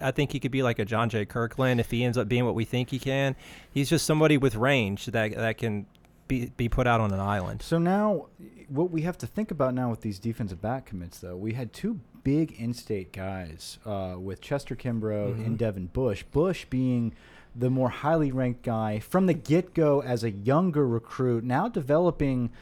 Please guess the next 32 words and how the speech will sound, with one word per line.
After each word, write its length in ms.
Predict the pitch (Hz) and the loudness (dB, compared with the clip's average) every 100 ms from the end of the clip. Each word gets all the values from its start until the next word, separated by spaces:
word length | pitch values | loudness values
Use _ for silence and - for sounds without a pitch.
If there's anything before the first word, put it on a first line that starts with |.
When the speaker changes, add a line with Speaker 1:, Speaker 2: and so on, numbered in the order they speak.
| - - - | -20 -20 -2
Speaker 2:
um, 400 | 123 123 123 120 | 4 4 4 2
as 240 | 123 123 | 0 -2
time 280 | - - 151 | -2 0 2
goes 220 | 127 120 | 2 2
on. 220 | 123 139 | 2 2
It 140 | 120 - | 0 -4
seems 480 | - 185 277 220 | -4 -2 0 0
like, 320 | 156 147 127 - | 2 2 0 -4
i-, 20 | |
is 360 | 147 - 127 | -8 -4 -4
there 200 | 123 202 | 0 2
an 80 | 226 | 2
attitude 720 | 147 131 147 127 - 151 143 | 0 -2 -2 -4 -4 0 0
of, 440 | 139 117 113 110 101 - | -2 -2 -2 -2 -4 -10
is 240 | 123 120 | -8 -4
there 200 | 139 139 | 0 2
a 40 | 117 | 0
shift 680 | - - - 208 175 - | -2 -6 2 2 2 -4
now 380 | 117 107 104 101 | -2 -2 -2 -4
in 100 | 110 | -4
the 140 | 113 | -2
attitude 500 | 107 110 104 - 113 | -2 -4 -4 -4 -4
of 160 | 104 95 | -4 -6
maybe 320 | 101 104 120 | -4 -4 -6
Kimbrough 720 | 113 - 120 120 123 120 123 - - - | -10 -8 -4 0 0 0 -2 -8 -20 -16
might 320 | 101 107 117 117 | -6 -4 -4 -2
be 120 | 120 | -2
our 140 | 117 | 0
guy 280 | 110 110 113 | -2 -4 -2
instead 460 | 101 92 - 98 95 | -4 -8 -10 -6 -6
of 160 | 113 | -6
Bush? 320 | - 127 143 | -6 -6 -8